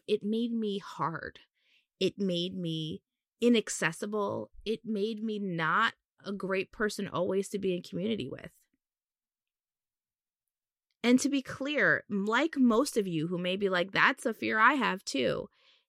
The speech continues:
it doesn't come out of nowhere. I could fill up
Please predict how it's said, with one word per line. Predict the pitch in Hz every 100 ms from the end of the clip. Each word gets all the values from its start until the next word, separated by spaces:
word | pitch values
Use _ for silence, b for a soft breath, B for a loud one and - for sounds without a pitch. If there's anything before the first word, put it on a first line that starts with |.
| _
it | 302 - -
doesn't | 339 415 330 -
come | 262 240
out | 175
of | 165
nowhere. | 175 160 175 - - - _ _ _ _ _ _ _ _ _ _ _ _ _ _ _
I | 196 220 320
could | 330 254
fill | - 220 202
up | 185 160